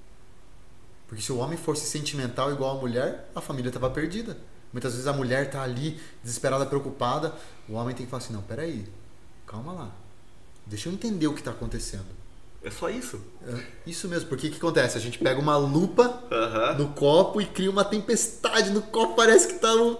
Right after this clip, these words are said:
Speaker 1: tsunami aqui, né?
Speaker 2: É.
Speaker 1: <laughs> É claro que tudo isso, eu entendo quando você fala "tudo bem", que quando a gente tá passando por uma perplexidade,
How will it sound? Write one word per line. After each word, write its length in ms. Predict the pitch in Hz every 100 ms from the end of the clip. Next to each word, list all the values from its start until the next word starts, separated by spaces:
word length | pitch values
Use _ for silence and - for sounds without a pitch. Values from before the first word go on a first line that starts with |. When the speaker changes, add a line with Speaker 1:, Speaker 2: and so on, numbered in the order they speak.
| -
Speaker 1:
tsunami 480 | - 262 233 254 220
aqui, 220 | 208 349 208
né? 80 |
Speaker 2:
É. 600 | 185 - 480 415 - - -
Speaker 1:
<laughs> 0 | - - - - -
É 60 | 170
claro 240 | 196 190
que 80 | 165
tudo 240 | - 156 151
isso, 220 | 156 110
eu 120 | 117
entendo 280 | 127 151 139
quando 220 | 135 123
você 120 | 113
fala 240 | 120 117 113
"tudo 180 | 113 110
bem", 280 | 123 131 - - - - - - - - - - -
que 100 | -
quando 160 | 120 117
a 40 |
gente 220 | 120 120
tá 120 | 120
passando 380 | 117 117 - 117
por 100 | 117
uma 140 | 113 104
perplexidade, 800 | 104 101 101 101 107 135 101